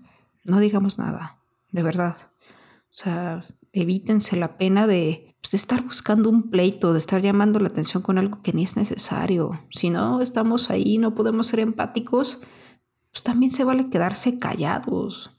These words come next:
Y no tienen que andar diciendo, "Si el otro no tiene congruencia, es su bronca". O sea, nadie tiene la libertad de andar ahí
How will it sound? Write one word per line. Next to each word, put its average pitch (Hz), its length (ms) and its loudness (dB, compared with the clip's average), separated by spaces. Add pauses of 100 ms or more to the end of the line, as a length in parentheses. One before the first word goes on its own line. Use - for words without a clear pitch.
(560)
Y 208 160 4
no 247 160 6
tienen 269 260 4
que 254 100 0
andar 240 180 2
diciendo, 240 320 2
"Si 247 140 0
el 240 80 4
otro 254 220 2
no 269 140 4
tiene 269 300 2
congruencia, 220 680 2
es 233 160 0
su - 160 -2
bronca". 214 920 0 (320)
O - 40 -14
sea, 226 140 2
nadie 262 760 4 (200)
tiene 254 240 6
la 240 140 4
libertad 185 520 2
de 254 60 4
andar 233 260 4
ahí 247 580 4